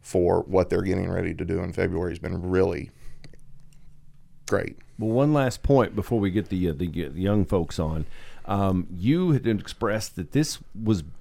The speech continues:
Speaker 2: basically your only involvement is they need a, a staff member to kind of oversee stuff, but that literally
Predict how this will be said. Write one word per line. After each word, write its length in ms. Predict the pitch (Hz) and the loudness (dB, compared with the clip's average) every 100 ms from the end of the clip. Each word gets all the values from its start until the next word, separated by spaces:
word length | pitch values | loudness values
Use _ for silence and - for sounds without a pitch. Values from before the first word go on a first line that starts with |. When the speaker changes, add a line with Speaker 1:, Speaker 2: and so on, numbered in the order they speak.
| - | 0
Speaker 2:
basically 460 | 131 196 - 175 139 | 2 2 2 4 6
your 260 | 127 185 | 6 6
only 280 | 185 131 110 | 4 4 4
involvement 500 | 107 110 101 95 101 | 4 4 2 2 2
is 320 | 101 98 95 | 4 4 4
they 140 | 110 104 | 2 4
need 360 | 120 127 104 104 | 6 4 2 0
a, 220 | 92 80 | -2 -2
a 20 | |
staff 480 | - 127 123 131 - | -2 0 0 -2 0
member 260 | 98 92 | 2 2
to 60 | 90 | 0
kind 200 | 107 95 | 0 0
of 80 | 90 | 2
oversee 540 | 104 95 85 - 131 | 2 2 -2 -2 -2
stuff, 320 | 117 101 87 - | -2 -2 -2 0
but 280 | 90 - - | -4 -2 -4
that 300 | 95 - 92 | -4 -4 -6
literally 680 | 98 156 202 147 110 98 | 2 4 6 6 4 -2